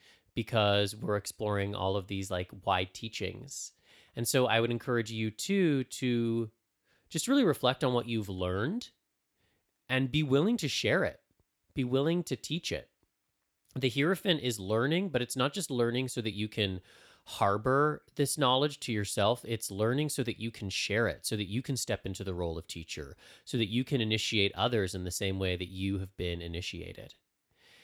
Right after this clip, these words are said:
And Hierophant energy is connected to tradition, and it's connected to sacred objects. It's connected to crystals and rituals and ceremonies. And I would just encourage you, as you move through the next week or two, just to pay attention to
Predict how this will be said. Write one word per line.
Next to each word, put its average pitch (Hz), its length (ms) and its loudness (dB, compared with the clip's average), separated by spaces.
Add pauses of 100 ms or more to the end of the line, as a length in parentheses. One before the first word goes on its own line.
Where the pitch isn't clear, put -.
(180)
And 113 360 2
Hierophant 165 360 0
energy 127 640 0
is 113 300 2
connected 107 420 -4
to 110 140 -4
tradition, 143 760 -2 (460)
and 123 160 2
it's 127 160 -2
connected 127 420 -2
to 156 360 0
sacred 143 360 0
objects. - 760 0
It's - 100 -12
connected 131 400 -2
to 147 100 -2
crystals 95 680 0
and 95 200 -2
rituals 92 680 -4
and 92 220 -8
ceremonies. 110 880 -4 (520)
And 107 280 0
I 117 120 4
would 139 120 2
just - 180 -6
encourage 135 480 -2
you, 127 320 0
as 110 240 -2
you 117 80 -2
move 113 440 0
through 120 560 -2
the 110 120 -4
next 110 240 -4
week 131 240 -4
or 151 60 -2
two, 110 400 -2
just - 160 -8
to 208 60 -4
pay 208 180 -2
attention 135 540 -4
to 117 360 0